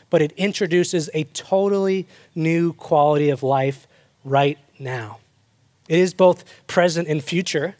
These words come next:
It's here and now, but we can experience it only in limitation. But it is future because it will widen into a fullness of glory that we can't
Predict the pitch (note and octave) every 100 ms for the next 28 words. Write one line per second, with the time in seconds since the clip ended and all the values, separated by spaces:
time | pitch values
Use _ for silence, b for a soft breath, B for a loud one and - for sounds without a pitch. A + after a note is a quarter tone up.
0 | b b b E3+ - - A3 G3+ F3 F3
1 | D#3+ C3+ G3 F3+ E3 E3+ F3+ D3+ b b
2 | b E3 - - F#3 F#3 F3+ F3 D#3+ -
3 | G#3 G#3 F#3 F3 D#3 D#3 D#3 C#3 - D#3
4 | - C#3+ C3+ D#3+ D#3 F3 D3+ - - A3
5 | A#3 - E3 D3+ - D#3 - B B -
6 | F#3+ F3+ D#3 E3 E3 F3 F3+ F3+ G#3 E3
7 | - E3 D3+ - - G3+ G3 F#3 F3 -
8 | B B E3+ C#3+ E3 E3+ F3 D#3+ D#3+ D#3
9 | - F#3+ F#3 F3+ -